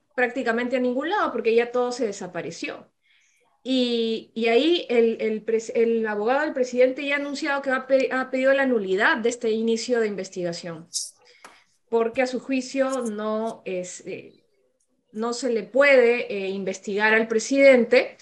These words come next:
salvo por los supuestos estrictos del ciento diecisiete de la Constitución, y menos aún por organización criminal, aduciendo que eso implicaría escuchas telefónicas, seguimientos,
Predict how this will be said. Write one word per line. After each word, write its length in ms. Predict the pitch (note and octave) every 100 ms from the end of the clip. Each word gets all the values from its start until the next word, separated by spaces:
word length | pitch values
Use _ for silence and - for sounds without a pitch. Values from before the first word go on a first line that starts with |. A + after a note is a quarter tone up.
| - -
salvo 400 | - A#3 A3 A#3
por 160 | A3+ G3
los 140 | F#3+
supuestos 580 | G3 A3 - B3 B3+ B3+
estrictos 720 | G3+ - - C4 C4 - A#3+
del 200 | G#3 F3+
ciento 360 | F3+ A3+ A3+ A#3
diecisiete 600 | A3+ A3 F#3 A3+ G#3 A3+
de 240 | A3+ G#3 G3+
la 180 | G3+
Constitución, 880 | G#3 A3 - A3+ A#3+ A#3 A#3+ G#3+ - _ - - -
y 120 | C#4+
menos 460 | C#4+ F#4 F4+ F4 C#4
aún 440 | B3+ C4+ F4 - _ _ _ _ -
por 160 | C4+ C4+
organización 560 | C4+ A#3 G#3 F3 A#3+ A#3+
criminal, 680 | B3 B3 B3 A#3+ A#3+ F#4 - - - _ _ -
aduciendo 760 | A3+ A3+ A3 C4+ C4+ C4+ C#4 C#4
que 280 | A#3+ A#3+
eso 140 | C4 C#4
implicaría 840 | B3+ A#3+ G3 G3+ A3+ A#3+ A#3 A#3 - _ _
escuchas 500 | A3+ - C4+ C4 B3
telefónicas, 1400 | G#3+ F3 F3+ C4+ C4 C4 B3 A#3+ - A#3 A#3 A3+ A#3 A#3
seguimientos, 1300 | A3 G3 G#3 A3 B3 B3+ A#3+ A#3 A#3 A3+ A3+ A3+ A#3